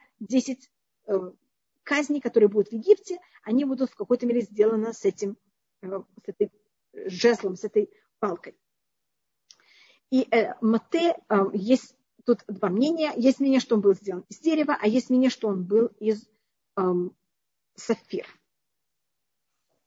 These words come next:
И он был какой-то очень тяжелый и очень особая такая, э, и духовная в какой-то мере палка.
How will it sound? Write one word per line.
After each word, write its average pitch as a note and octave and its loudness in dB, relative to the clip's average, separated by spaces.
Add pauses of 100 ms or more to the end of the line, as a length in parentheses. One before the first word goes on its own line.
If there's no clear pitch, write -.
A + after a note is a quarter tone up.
И G3+ -4
он G#3+ 2
был B3 4
какой-то A#3 -2
очень A3 0 (180)
тяжелый B3 2
и G3+ 6
очень A3+ 4
особая G#3+ 0
такая, G3 -6 (340)
э, F3+ -2 (140)
и A3+ 2
духовная G#3+ -2
в - -10
какой-то G3 -6
мере F#3+ -10
палка. - -20